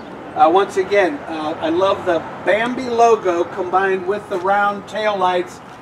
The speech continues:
and the jalousie windows. So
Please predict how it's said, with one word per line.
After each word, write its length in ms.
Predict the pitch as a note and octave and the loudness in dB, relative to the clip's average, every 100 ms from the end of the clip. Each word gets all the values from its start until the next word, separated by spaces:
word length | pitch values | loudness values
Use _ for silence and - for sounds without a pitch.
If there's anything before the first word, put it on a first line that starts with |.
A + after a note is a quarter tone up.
| - | -8
and 260 | F3+ G3+ G3+ | -4 -4 -4
the 80 | F#3 | -8
jalousie 600 | F#3 F#3+ F#3+ F#3 - F#3 | -4 -2 -2 -6 -8 -4
windows. 400 | F#3 F3+ C#3+ B2+ - - - - - - | -2 -2 -6 -10 -14 -16 -16 -18 -18 -18
So 320 | - A3 G3+ | -6 0 0